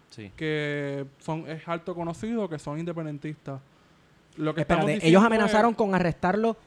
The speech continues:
Speaker 3: en otra ocasión,
Speaker 2: En otra
Speaker 3: como que
Speaker 2: ocasión.
Speaker 3: "venimos por ti",
Speaker 2: Sí.
Speaker 1: Sí.
Speaker 3: metiendo miedo.
Speaker 2: Metiendo mie-, y lo que está diciendo eso es que esa práctica que en los noventa el papá de, eh, Papadoc, <laughs> Papadoc Rosselló había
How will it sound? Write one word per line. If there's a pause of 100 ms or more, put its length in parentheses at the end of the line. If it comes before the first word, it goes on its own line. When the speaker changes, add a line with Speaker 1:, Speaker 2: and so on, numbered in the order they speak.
(480)
Speaker 3:
en
otra
ocasión,
Speaker 2:
En
otra
Speaker 3:
como
que
Speaker 2:
ocasión.
Speaker 3:
"venimos
por
ti", (180)
Speaker 2:
Sí.
Speaker 1:
Sí.
Speaker 3:
metiendo
miedo.
Speaker 2:
Metiendo
mie-, (140)
y
lo
que
está
diciendo
eso
es
que
esa
práctica
que
en
los
noventa (460)
el
papá
de,
eh, (180)
Papadoc, (420)
<laughs> (100)
Papadoc
Rosselló (420)
había